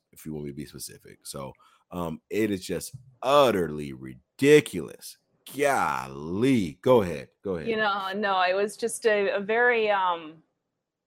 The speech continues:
Speaker 2: a very conflicted character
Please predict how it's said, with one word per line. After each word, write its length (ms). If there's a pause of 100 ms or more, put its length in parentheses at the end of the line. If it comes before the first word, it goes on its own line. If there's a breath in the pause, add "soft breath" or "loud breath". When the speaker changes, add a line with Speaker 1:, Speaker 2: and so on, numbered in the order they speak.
(760)
Speaker 2:
a 60
very 260
conflicted 720
character 760